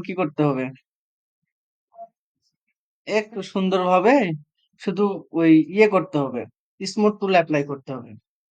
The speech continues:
আচ্ছা। এটা কি দিয়ে করছেন?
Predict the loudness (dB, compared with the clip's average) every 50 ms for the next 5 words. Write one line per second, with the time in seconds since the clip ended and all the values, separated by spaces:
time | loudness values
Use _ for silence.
0 | _ _ _ _ _ _ _ _ _ _ _ _ _ _ _ _ _ _ _ _
1 | _ _ _ _ _ _ _ _ _ _ _ _ _ _ _ _ _ -14 -12 -12
2 | -12 -12 -16 -18 -18 -18 -20 -20 _ _ _ _ _ _ -20 _ _ _ _ _
3 | _ _ _ _ _ _ _ _ _ _ _ _ _ -20 -20 -20 -20 -20 _ _
4 | _ _ _ _ _ _ _ _ -12 -6 -2 -2 0 0 0 -2 0 0 0 0
5 | -2 -2 -2 -2 -2